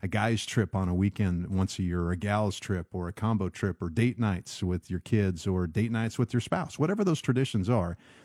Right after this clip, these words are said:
think about those things. And I think the final thing here I wanna talk about is what are non-negotiables? What is non-negotiable in my family? Um, and, and we wanna establish that together. Here's the key.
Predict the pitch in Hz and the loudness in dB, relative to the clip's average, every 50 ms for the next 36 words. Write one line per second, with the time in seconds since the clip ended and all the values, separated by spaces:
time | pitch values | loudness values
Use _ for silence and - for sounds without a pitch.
0 | - _ _ - - 202 220 - 208 156 135 110 101 - 107 95 87 - - - | -20 _ _ 0 4 4 6 6 6 6 6 4 4 2 0 0 0 0 -4 -4
1 | 92 85 78 76 76 - - - - - - - - - 117 120 123 123 - 190 | -4 -4 -4 -6 -8 -12 -16 -20 -20 -20 -20 -14 -4 0 2 4 4 4 4 4
2 | 180 - 123 - - 135 135 139 135 - - 123 113 110 113 110 110 107 95 - | 4 4 2 2 4 4 4 4 4 4 4 2 4 4 4 4 4 2 2 2
3 | 104 98 98 - 101 104 101 95 92 92 104 131 151 170 175 160 135 120 117 113 | 0 0 0 0 0 0 2 2 2 4 6 6 6 6 6 6 6 6 6 6
4 | 117 110 101 82 92 90 87 - - - 78 80 82 - - - - _ _ _ | 4 4 2 2 0 -2 -2 -4 -6 -12 -12 -14 -14 -16 -16 -18 -20 _ _ _
5 | - 127 160 175 131 98 101 104 120 143 160 170 160 131 135 131 120 - 113 110 | 0 2 4 4 4 6 6 6 6 6 6 4 4 4 4 4 2 2 0 -2
6 | 104 95 92 87 85 - 87 80 78 82 82 78 92 - _ _ _ _ - - | 0 0 0 -2 -4 -6 -8 -10 -10 -10 -12 -14 -16 -18 _ _ _ _ -20 -20
7 | _ _ - - 98 98 95 92 87 85 85 87 - 98 92 92 92 95 95 95 | _ _ -4 -2 0 0 2 2 0 0 0 -2 -2 -2 -2 0 0 -2 -2 -2
8 | 92 92 98 95 101 107 104 104 101 95 92 92 92 - - 101 95 92 92 87 | -2 0 2 2 4 4 4 4 4 2 0 0 -4 -4 -4 -2 -2 -2 -4 -4
9 | - - 87 - 95 87 90 80 82 - - - 139 156 160 135 - 135 - - | -4 -6 -6 -6 -6 -6 -4 -6 -6 -8 -2 2 4 4 4 4 2 -2 -4 -2
10 | - 110 85 76 | -2 -2 -2 -4